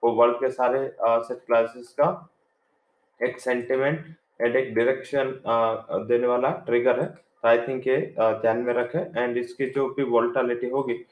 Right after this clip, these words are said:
उसका शायद market पे इम्पैक्ट होगा। अभी जो market discount कर रहा है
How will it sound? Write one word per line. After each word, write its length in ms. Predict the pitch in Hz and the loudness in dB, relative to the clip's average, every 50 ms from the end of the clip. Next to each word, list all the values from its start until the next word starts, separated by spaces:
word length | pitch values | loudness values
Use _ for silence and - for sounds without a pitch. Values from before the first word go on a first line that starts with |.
| _ _ _ _ | _ _ _ _
उसका 320 | - 123 120 - 139 143 139 | -6 -6 -4 2 2 2 2
शायद 280 | 135 - 131 120 120 123 120 | 2 0 0 -2 0 2 0
market 400 | 113 113 113 - 127 123 - _ | 0 0 0 -4 -6 -6 -4 _
पे 80 | 120 | -2
इम्पैक्ट 380 | 120 117 117 - 123 120 - - | -2 -2 -2 -4 -4 -4 0 -2
होगा। 320 | 147 135 120 120 120 - _ _ _ - _ _ | 0 0 0 -2 -2 -6 _ _ _ -20 _ _
अभी 200 | 110 117 139 156 | 2 4 4 2
जो 140 | 156 156 156 | 2 0 2
market 420 | 143 139 135 131 - - 139 127 | 2 2 0 0 -2 -6 -6 -6
discount 460 | 120 131 131 - - 135 127 131 127 - | -6 -8 -8 -2 -2 0 0 0 0 2
कर 120 | 131 131 | 2 2
रहा 180 | 123 120 117 123 | 4 2 0 0
है 200 | 151 - - | 0 -6 -12